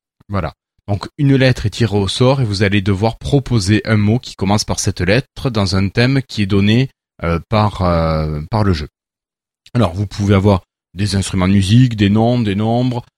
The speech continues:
des jours, des planètes, des métiers, bref, un, le petit bac. L'interface de jeu est plutôt sympathique, elle ressemble à une feuille de papier,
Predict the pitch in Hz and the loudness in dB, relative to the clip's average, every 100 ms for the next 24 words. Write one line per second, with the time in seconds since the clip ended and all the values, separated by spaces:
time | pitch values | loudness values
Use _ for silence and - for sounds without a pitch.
0 | _ 107 107 92 95 120 135 123 104 - | _ -2 0 0 2 2 4 2 -2 -4
1 | 95 107 113 101 92 82 95 110 - _ | -6 -6 -6 -4 -4 -2 2 2 0 _
2 | - - 82 92 107 - 104 98 _ - | -16 -6 -2 0 -2 -2 -4 -4 _ -20
3 | - - - 117 107 123 82 - - _ | -20 -18 0 2 2 0 -2 -4 -16 _
4 | _ _ _ 117 135 151 147 160 135 123 | _ _ _ 0 2 2 0 2 2 4
5 | 135 104 - 143 156 127 107 85 - 147 | 2 2 -4 -4 -2 0 -2 -4 -4 -6
6 | 196 120 104 117 - 123 110 107 113 104 | -2 0 0 0 2 2 2 2 2 2
7 | 98 92 - 131 | 0 -2 0 -2